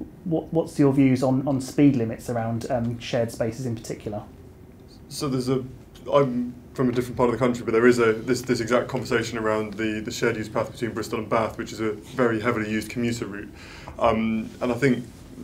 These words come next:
Speaker 2: the, the clue is in the name. It's a shared path, and we are sharing responsibility to use it safely. And I think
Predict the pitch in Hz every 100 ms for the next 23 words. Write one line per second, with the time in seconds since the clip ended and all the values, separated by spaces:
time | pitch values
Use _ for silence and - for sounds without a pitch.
0 | - - - - 110 120 120 139 113 107
1 | 107 113 98 101 110 - - - 113 104
2 | - 110 98 - 107 101 104 104 98 -
3 | 117 107 101 - 110 - 107 104 117 101
4 | 110 95 85 123 110 - 101 101 101 110
5 | 98